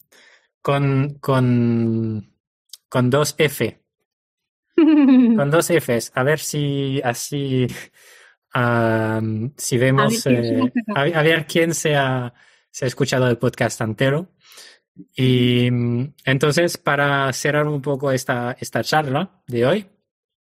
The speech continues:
Speaker 1: eh, ¿hay al-, algo que me quieres recomendar? ¿Un canal YouTube? ¿Un disco? ¿Una película?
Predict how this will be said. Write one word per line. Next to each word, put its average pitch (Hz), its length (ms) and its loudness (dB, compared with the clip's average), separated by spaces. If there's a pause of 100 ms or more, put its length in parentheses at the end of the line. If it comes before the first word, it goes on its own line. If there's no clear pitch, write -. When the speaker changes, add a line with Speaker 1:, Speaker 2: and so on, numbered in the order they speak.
(180)
Speaker 1:
eh, 123 560 0 (1400)
¿hay 127 160 0
al-, 139 720 -2
algo 147 260 0
que 165 100 -2
me 151 100 -2
quieres 143 300 0
recomendar? 123 640 0
¿Un 123 100 -6
canal 107 300 -2
YouTube? 135 760 -4 (300)
¿Un 110 160 -12
disco? 139 540 -4
¿Una 120 240 -4
película? 135 920 0